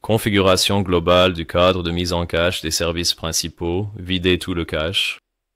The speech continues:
Oui. Ah, c'est, c'est notre, je ne suis dans le dire, je ne sais pas, mais Et l'étape suivante serait, maintenant, nous pouvons commencer avec la configuration de l'application.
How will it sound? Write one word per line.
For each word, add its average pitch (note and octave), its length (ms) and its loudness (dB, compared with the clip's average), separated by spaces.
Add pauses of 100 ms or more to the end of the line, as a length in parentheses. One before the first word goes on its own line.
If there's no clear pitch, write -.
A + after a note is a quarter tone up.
(280)
Oui. E2 460 2 (3000)
Ah, E2 180 4
c'est, G#2+ 200 6
c'est A2 160 2
notre, F#2 220 4
je F#2 80 -4
ne F2 60 -2
suis F#2 240 2
dans F2 160 2
le - 20 -6
dire, E2 300 -2
je - 140 -4
ne D#2+ 180 -4
sais - 160 -6
pas, - 160 -6
mais - 180 -10 (2000)
Et F#2 60 0
l'étape F#2 240 6
suivante F2 420 2
serait, E2 500 2 (560)
maintenant, F2 540 2 (140)
nous F#2 120 -6
pouvons F#2 240 0
commencer F2 480 2
avec E2+ 220 2
la E2 80 -2
configuration F2+ 680 0
de F#2 80 2
l'application. D#2 800 -2